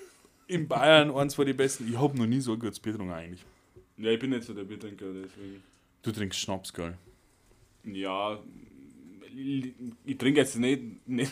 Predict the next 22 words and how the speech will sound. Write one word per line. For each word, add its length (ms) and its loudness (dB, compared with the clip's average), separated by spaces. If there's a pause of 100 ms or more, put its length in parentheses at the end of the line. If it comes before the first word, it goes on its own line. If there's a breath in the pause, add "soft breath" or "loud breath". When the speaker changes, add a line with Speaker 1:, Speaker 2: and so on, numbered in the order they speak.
Speaker 2:
<laughs> 120 -10
nicht 220 0
nur 120 -4
Schnaps, 400 0
aber 260 0 (400 loud breath)
ich 140 -4
trinke 200 -2
Schnaps 420 -4
gerne, 460 -2
also 240 -4
Mischschnaps, 680 -4
weil, 280 -6
weil 120 -6
Bier. 240 -10 (720 loud breath)
Speaker 1:
Aber 280 -8
erstaunlich, 720 -4
Alter, 360 -12
weil 120 -8
viele 260 -8
Leute 440 0
eigentlich 560 -4 (400 soft breath)
schlafen 800 -4